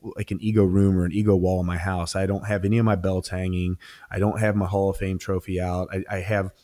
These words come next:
very few pictures. If you came into my home, you probably wouldn't even, you wouldn't even be able to tell that I was, that I was a professional athlete because I don't have any of that stuff out.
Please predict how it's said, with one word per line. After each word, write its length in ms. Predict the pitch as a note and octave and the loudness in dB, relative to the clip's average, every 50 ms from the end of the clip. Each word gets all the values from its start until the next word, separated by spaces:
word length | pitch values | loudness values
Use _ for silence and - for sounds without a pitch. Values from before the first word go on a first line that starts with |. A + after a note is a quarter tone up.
| _ _ - | _ _ -8
very 280 | G#2+ A2 A#2 C3 C3+ | 0 4 4 6 6
few 220 | C3 - - A#2+ G#2 | 4 2 0 0 6
pictures. 460 | - - G#2 - - G#2 G2+ F#2+ - | 6 6 6 6 -2 -2 -2 -2 -2
If 160 | - - - | -6 -6 -2
you 100 | C3+ D3 | -2 -2
came 240 | - - F#3 E3+ D3+ | -2 -2 -2 0 0
into 140 | C3 A2+ G#2 | 0 0 0
my 120 | G2+ F#2 | 0 -2
home, 260 | F#2 G2+ A2 G#2+ G#2+ | -2 -2 0 2 2
you 100 | G#2+ G#2 | 0 0
probably 420 | - - B2 A#2 A#2 A2+ A2 A2+ G#2+ | 0 -2 -2 -2 -2 0 0 0 0
wouldn't 200 | G#2 G2+ F#2+ F#2+ | 0 -2 -4 -4
even, 240 | F2 F#2+ F#2 F2+ - | -8 -8 -8 -10 -8
you 140 | G2+ G#2+ A2 | -4 -2 0
wouldn't 200 | A#2 D3 C3+ C3 | 2 2 2 0
even 200 | C3 A#2+ A#2 G#2 | -2 0 0 0
be 60 | G#2 | 0
able 100 | G2+ F#2 | 0 -2
to 40 | F2+ - | -4 -6
tell 220 | - F#2+ F#2+ F#2+ | -8 -8 -8 -6
that 100 | F2+ F2+ | -6 -8
I 100 | F2+ F2 | -10 -10
was, 320 | E2+ F2 E2+ E2 - - - F2 F2+ | -10 -12 -12 -14 -14 -16 -18 -20 -20
that 120 | F2+ E2+ | -18 -16
I 60 | F2 | -16
was 120 | F2 F2 D#2+ | -16 -16 -18
a 60 | E2 | -14
professional 420 | - - - F2+ F2 - - E2+ | -16 -16 -14 -14 -16 -16 -16 -16
athlete 400 | F2 F#2 F#2+ - - D2 C#2 _ _ _ - - - _ - | -14 -14 -16 -16 -18 -20 -20 _ _ _ -20 -20 -20 _ -10
because 240 | - F#2+ A2 G2+ A2 | -6 -2 0 2 2
I 60 | A2 | 2
don't 140 | A2+ G#2+ A2 | 2 2 0
have 120 | A2 G#2 | 0 0
any 140 | G#2+ G#2 G#2 | 0 0 0
of 60 | G2 | 0
that 140 | G2 F#2+ - | 0 -2 -4
stuff 280 | - - - G#2+ - | -6 -8 -8 -8 -6
out. 320 | F#2 G2 G2 F#2+ - - | -4 -4 -2 -4 -4 -8